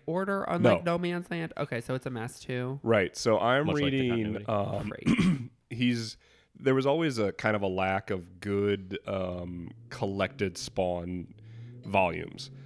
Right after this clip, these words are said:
Speaker 2: Uh, they'd always get up to, like, issue seventy-five or a hundred and then just stop publication on that. Well, he's been putting out compendiums now.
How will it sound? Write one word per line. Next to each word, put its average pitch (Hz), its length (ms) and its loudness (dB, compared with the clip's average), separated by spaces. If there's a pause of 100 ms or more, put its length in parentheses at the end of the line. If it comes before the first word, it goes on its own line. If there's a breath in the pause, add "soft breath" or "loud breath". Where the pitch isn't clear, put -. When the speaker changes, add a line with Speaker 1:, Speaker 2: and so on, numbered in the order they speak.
(180 loud breath)
Speaker 2:
Uh, 95 180 2
they'd 95 200 2
always 117 260 6
get 104 160 2
up 101 220 0
to, 101 280 0
like, 95 320 -2
issue 95 1040 0
seventy-five 110 1080 2
or 87 80 -4
a 85 40 -4
hundred 107 500 4
and 101 100 2
then 95 140 0
just 92 180 -6 (160)
stop - 360 -6
publication 90 500 -4
on 101 100 0
that. 107 240 0 (400 loud breath)
Well, 110 120 6
he's 107 240 0
been 107 340 2
putting 107 300 0
out 95 360 0 (240)
compendiums 92 800 -2
now. 82 380 -10